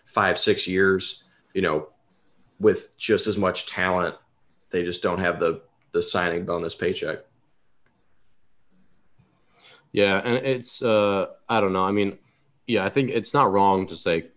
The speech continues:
Speaker 2: colleges, that's not their goal to develop you into a minor leaguer. Obviously, it's good for them if guys go into minor league baseball, but, you know, one such decision is pitch calling.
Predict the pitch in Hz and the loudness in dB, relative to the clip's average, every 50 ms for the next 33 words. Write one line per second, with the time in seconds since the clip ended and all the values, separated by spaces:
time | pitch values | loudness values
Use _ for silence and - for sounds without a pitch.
0 | _ _ - - 82 82 82 82 85 82 78 - - - - _ - 90 82 - | _ _ -6 -4 -2 -2 -2 -2 -4 -6 -8 -8 -12 -16 -12 _ -4 -4 -4 -4
1 | - 85 80 78 - 80 76 76 87 82 80 76 71 - - - 82 78 80 76 | -4 -4 -4 -4 -4 -6 -6 -2 -2 0 0 0 -2 -4 -8 -8 -8 -8 -6 -4
2 | 80 76 76 76 - 80 76 73 73 73 71 73 76 73 73 73 76 - - 65 | -4 -4 -4 -4 -4 -6 -6 -4 -4 -4 -4 -6 -6 -4 -6 -6 -6 -6 -4 -4
3 | 80 87 82 - 101 85 - - 160 160 - - 98 92 90 87 85 - 92 85 | -4 -6 -6 -6 -8 -10 -2 0 0 0 0 0 0 0 0 -2 -2 -2 -2 -2
4 | 87 85 90 87 85 85 85 85 82 80 78 78 95 107 104 101 - - 85 82 | -2 -2 -2 -2 -2 -2 -2 -2 -2 -4 -4 -2 0 0 0 -2 -2 -4 -2 -2
5 | 82 78 80 85 78 73 - _ _ - - - - - _ _ _ _ _ _ | -2 0 0 0 -2 -2 -6 _ _ -20 -20 -20 -20 -20 _ _ _ _ _ _
6 | 95 92 92 90 92 98 92 95 98 101 101 98 - 98 95 - - 92 82 92 | -4 -2 -2 0 -2 0 0 2 2 2 2 2 0 -2 -2 -2 -4 -4 -2 -2
7 | 90 87 90 90 90 87 - - 101 - - 78 73 73 65 64 | -2 -2 -2 -2 -2 -2 -2 -4 -4 -4 -4 -4 -4 -4 -4 -6